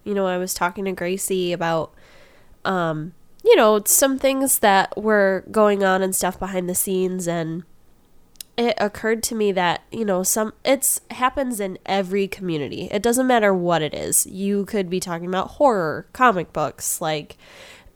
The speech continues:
literally anything that has a hobby will have a group of people in there who,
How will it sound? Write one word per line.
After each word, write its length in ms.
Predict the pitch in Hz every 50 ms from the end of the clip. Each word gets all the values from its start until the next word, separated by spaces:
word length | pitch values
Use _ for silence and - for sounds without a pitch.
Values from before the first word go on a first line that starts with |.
| _ _ _
literally 600 | - 277 269 277 302 294 311 311 311 294 302 294 -
anything 440 | 226 226 233 240 226 - 226 208 202
that 140 | 196 175 -
has 220 | 196 196 185 175 175
a 60 | 170
hobby 540 | 190 175 165 170 180 190 208 226 240 262 - - - - _ _ -
will 240 | 269 240 247 254 262
have 360 | 247 247 262 247 240 247 262
a 60 | 254 247
group 280 | - - 220 214 -
of 120 | 208 190 -
people 300 | - 202 190 - 175 180
in 120 | 180 175 175
there 300 | 170 165 160 165 165 175
who, 560 | - - - 214 196 185 180 175 175 165 -